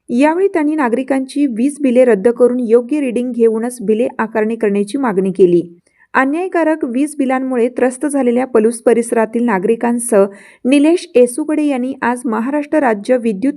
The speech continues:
मंडळाच्या कार्यालयावर मोर्चा काढला. यावेळी त्यांच्यासोबत माजी नगरसेवक दिलीप जाधव आणि कपिल गायकवाड, पलूस शहर व्यापारी संघटना संचालक सतीश कदम,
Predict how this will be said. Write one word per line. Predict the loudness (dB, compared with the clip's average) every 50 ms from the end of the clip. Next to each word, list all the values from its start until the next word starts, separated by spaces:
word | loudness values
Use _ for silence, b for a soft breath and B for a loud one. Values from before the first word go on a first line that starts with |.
| -4
मंडळाच्या | -4 -2 0 2 2 2 2 0 -2 -4
कार्यालयावर | -2 0 2 2 2 2 2 0 0 0 -2 -2
मोर्चा | 0 2 2 2 2 2 -2 -4
काढला. | -2 0 0 2 2 2 2 0 -6 b b b b b b b b b b b
यावेळी | 0 2 2 2 2 -2 -2
त्यांच्यासोबत | -2 -2 -2 -2 -4 -6 -6 -4 -2 -2 0 2 2 0 0 -2 b b b b b b
माजी | 0 0 0 2 0 -2
नगरसेवक | -2 0 0 0 0 0 2 2 2 2 2 0 0
दिलीप | 0 -2 0 0 0 -2 -2
जाधव | 0 2 2 4 4 4 2 2 0 B B B B B
आणि | B 0 0 0 0 -2
कपिल | -2 -2 0 2 0 2 2
गायकवाड, | 2 2 2 0 0 0 0 0 0 0 -4 b b b b b b
पलूस | 2 2 2 2 0 -2
शहर | -4 -2 -2 -2
व्यापारी | 0 0 0 0 0 0 -2 -2 -2
संघटना | -2 -4 -2 -2 -2 -2 -2 -4 -4
संचालक | -2 -2 -2 -2 -2 -2 -2 -2 -2 -2 -2
सतीश | -2 -2 -2 -2 -4 -8 -4 0
कदम, | 0 2 2 2 0 0